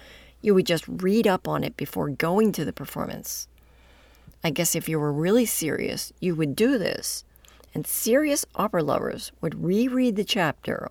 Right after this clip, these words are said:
on Magic Flute no matter how many times they've seen it. I cracked it open to Magic Flute today, and the first sentence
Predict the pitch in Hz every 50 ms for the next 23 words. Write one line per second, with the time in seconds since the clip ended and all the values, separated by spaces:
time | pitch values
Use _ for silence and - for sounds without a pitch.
0 | _ - 160 160 160 156 151 156 160 190 - - - - - 226 170 160 160 151
1 | - - - - - - - - 151 156 151 151 151 147 170 - 165 - - 165
2 | 185 196 208 208 196 - - 165 156 151 147 147 - - - - - - - -
3 | - - - - - - - _ _ _ _ - - 175 170 - - - 214 185
4 | 185 185 - - 180 185 165 160 - 165 151 135 160 160 160 160 151 143 - -
5 | - - - 190 196 - - 165 170 180 170 151 - - - _ - - - -
6 | - - _ - - 156 156 156 - - - 196 190 214 247 - - - - 226
7 | 190 - - 143 139 - - -